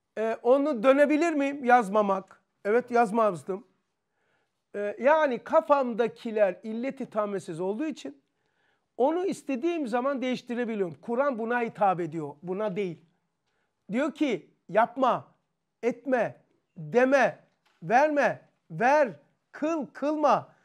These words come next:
Buradakine bunu değiştirebildiğim için buraya hitap ediyor diyor. Kader Risalesi'nin o dört yüz altmış yedide. Bak şimdi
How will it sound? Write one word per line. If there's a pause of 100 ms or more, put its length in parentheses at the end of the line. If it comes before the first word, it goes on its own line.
(400)
Buradakine (440)
bunu
değiştirebildiğim
için
buraya
hitap
ediyor
diyor.
Kader
Risalesi'nin
o
dört
yüz
altmış
yedide. (100)
Bak
şimdi